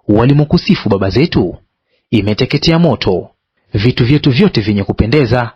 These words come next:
vimeharibika. Utajizuia usiangalie mambo haya,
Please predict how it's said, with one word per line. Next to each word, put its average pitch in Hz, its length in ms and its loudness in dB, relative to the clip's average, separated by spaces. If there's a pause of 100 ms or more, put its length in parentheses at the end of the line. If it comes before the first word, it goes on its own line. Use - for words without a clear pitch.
(420)
vimeharibika. 110 960 0 (580)
Utajizuia 139 720 2
usiangalie 127 600 0
mambo 101 220 -2
haya, 95 340 -2